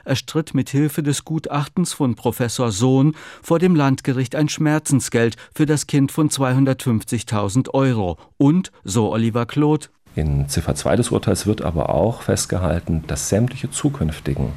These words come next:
Speaker 2: Schmerzensgeldansprüche wie auch materiellen Ansprüche auch ersetzt werden müssen.
Speaker 1: Auf die Versicherung von Helios und der beiden Ärzte kommen noch weitere Forderungen zu.
Speaker 2: Weil die Eltern natürlich sagen, seit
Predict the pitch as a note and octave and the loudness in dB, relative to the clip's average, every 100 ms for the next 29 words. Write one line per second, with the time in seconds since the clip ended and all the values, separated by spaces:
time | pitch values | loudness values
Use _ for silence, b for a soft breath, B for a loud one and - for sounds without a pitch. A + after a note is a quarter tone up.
0 | - - F2 F#2+ - C#3+ C3+ B2 G#2 G#2 | -10 -4 2 2 2 0 2 2 2 0
1 | - G2+ G2 G2+ - F#2+ G#2 - F#2 F2+ | -2 -2 0 0 0 0 0 0 0 2
2 | F#2 - D#2+ - - - - G#2 - D#2 | 2 0 -6 -6 -6 -6 -2 -2 0 -2
3 | C#2 - - C#2+ C#2+ C#2 - D#2+ - _ | -2 -4 -4 -4 -2 -4 -4 -8 -10 _
4 | - D3+ D#3 D3+ C#3+ G3 - F#3 C#3 - | -6 -4 -2 -2 0 0 0 2 2 2
5 | G#2 G#2 C3+ D#3 E3+ F#3 D3 A#2+ A2 G#2 | 0 2 2 2 2 2 2 2 0 0
6 | G#2 G#2+ A2+ B2+ C#3 - D#3+ C#3+ B - | 0 0 0 -2 -2 0 0 0 B -2
7 | A#2 A#2+ D3 D3+ C3+ C3+ D#3 D3+ B2 - | 2 4 4 2 -2 -2 -2 -2 -2 0
8 | A#2 A2+ A2 G#2+ G#2 - A2+ F#2 E2 _ | 0 0 0 2 0 0 -2 -2 -8 _
9 | - D#2 D#2 D#2 - - E2+ A2+ G2+ F#2+ | -2 2 2 2 0 0 2 4 2 2
10 | F2 E2 - - D2+ D#2 E2 - - D#2 | -2 -2 -4 -2 0 0 -2 -4 -2 -2
11 | - - | -2 -10